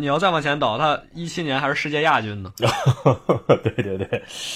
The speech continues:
Speaker 2: 这，这个哈维也太厉害了。哈维也其实怎么说呢？我觉得，我觉得哈维也就是他的历史地位已经可以和P V、Finco 和凯布蒂比，比肩了，虽然还差一些啊，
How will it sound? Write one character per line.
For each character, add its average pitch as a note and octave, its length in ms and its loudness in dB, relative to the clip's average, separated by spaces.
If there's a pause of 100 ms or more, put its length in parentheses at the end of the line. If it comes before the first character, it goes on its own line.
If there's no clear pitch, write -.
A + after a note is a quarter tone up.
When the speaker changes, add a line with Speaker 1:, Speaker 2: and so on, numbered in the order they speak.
(480)
Speaker 2:
这， - 140 -4
这 F3+ 180 4
个 A#2 60 4
哈 C#3+ 180 2
维 A3+ 80 -2
也 E3+ 80 6
太 G3+ 180 0
厉 A2 160 0
害 E2 100 -6
了。 - 120 -16 (100)
哈 E3 120 2
维 G3 100 -2
也 B2+ 220 2
其 - 180 -10
实 C3+ 420 -4 (160)
怎 F#2+ 160 -2
么 F2+ 60 -2
说 D#3 220 4
呢？ A#2 260 4
我 G2+ 100 -2
觉 F#2+ 140 0
得， - 60 -4
我 A2 120 0
觉 A#2+ 80 2
得 D3+ 60 2
哈 F3+ 200 2
维 F#3+ 120 -2
也 G#2+ 340 2 (360)
就 A2 120 -8
是 G2 120 -8
他 - 160 -6
的 E3 60 0
历 F#3 120 -2
史 F2 100 -6
地 G2 140 -4
位 A#2 160 2
已 - 20 -2
经 G2+ 160 -2
可 - 240 0
以 G#2 280 -2
和 D#2+ 300 -8
P - 200 -10
V、 E2 480 -8
Finco F2+ 480 -2
和 E2+ 240 -6 (100)
凯 - 160 -4
布 D#2+ 120 -6
蒂 E2+ 100 -2
比， D2 380 -14
比 D2+ 100 -16
肩 E2+ 240 -12
了， - 100 -14
虽 G2 120 -6
然 A#2+ 100 -2
还 - 180 -16
差 - 220 0
一 D#2 60 -4
些 D#2+ 140 -12
啊， - 80 -16